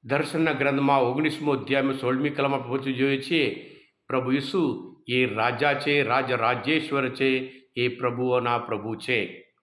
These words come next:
એમના રાજ્યમાં પ્રેમ અને શાંતિ અને ક્ષમા.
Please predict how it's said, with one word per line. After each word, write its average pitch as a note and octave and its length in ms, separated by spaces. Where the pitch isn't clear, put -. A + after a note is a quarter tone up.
એમના C#3+ 260
રાજ્યમાં D3+ 760
પ્રેમ D3+ 560
અને B2+ 140
શાંતિ D3+ 920
અને B2 160
ક્ષમા. A#2 680